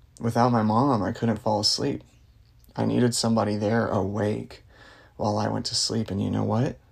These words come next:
<laughs> Our oldest, Oaks, is the same way. And he's done a great job, and I'm so proud of him, but it has been a struggle to get him to a place of comfort when he's going to sleep.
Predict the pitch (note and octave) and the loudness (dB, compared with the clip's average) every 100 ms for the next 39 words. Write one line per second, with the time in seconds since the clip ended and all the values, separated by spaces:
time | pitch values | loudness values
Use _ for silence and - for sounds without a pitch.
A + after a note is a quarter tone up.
0 | - - - - - E3+ - - - - | -12 -12 -12 -18 -20 -16 -16 -18 -20 -20
1 | _ _ - A2 F#2 A2+ B2+ C3+ - - | _ _ 2 4 4 4 4 2 0 -8
2 | - - G#2+ B2 F#3 - - - - - | -14 -4 2 2 2 -8 -12 -16 -20 -12
3 | A2 G#2+ G#2+ - - - A#2 A#2 G#2 G#2 | -8 -4 -2 0 0 2 0 0 -2 0
4 | G#2+ G2+ G2+ - - - - - - - | 0 -2 -4 -8 -16 -20 -20 -20 -20 -20
5 | - _ - _ - A2+ A2+ C#3+ C#3 B2 | -20 _ -20 _ -4 0 2 2 2 2
6 | - - G#2+ A#2+ - A2+ A2 A2+ G#2+ A2 | 0 -2 0 0 0 0 0 0 0 0
7 | - C3 B2 A#2 A2+ A#2+ - G#2+ G#2+ G#2+ | 4 4 4 0 2 2 2 0 2 2
8 | A#2 A#2+ A2 G#2+ G#2+ - - A2+ A#2+ G#2 | 2 2 2 0 0 0 0 2 2 0
9 | - G#2 A#2 A#2 - G#2+ - A2 A#2+ B2 | -2 -2 0 -2 -2 -4 -2 0 0 0
10 | - A2 - - - - - B2+ B2 - | -4 -6 -12 -20 -20 -16 -4 0 0 0
11 | G#2 - G#2 G#2+ A2 A2 G#2+ G#2+ - - | -6 -4 -4 -2 -2 -2 -2 0 0 0
12 | - - | -4 -8